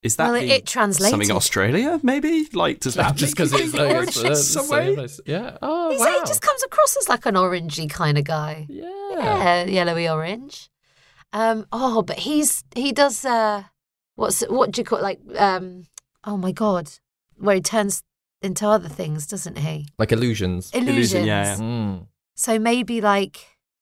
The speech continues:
Speaker 2: a tattoo where it looks like it's him, but then, like, it also looks like it's Juna, maybe.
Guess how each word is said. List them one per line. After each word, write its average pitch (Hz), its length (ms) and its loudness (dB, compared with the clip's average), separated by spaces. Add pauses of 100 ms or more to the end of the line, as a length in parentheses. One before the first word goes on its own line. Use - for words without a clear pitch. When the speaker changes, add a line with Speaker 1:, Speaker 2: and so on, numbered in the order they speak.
(400)
Speaker 2:
a 196 100 0
tattoo 233 540 0
where 180 160 4
it - 140 0
looks 196 380 -2
like 208 240 2
it's - 180 0
him, 180 540 -2 (400)
but - 180 -6
then, 185 440 -2 (280)
like, 180 420 2 (120)
it 196 120 0
also 196 340 0
looks - 300 0
like 175 200 0
it's - 140 -4
Juna, 190 400 0
maybe. 147 540 2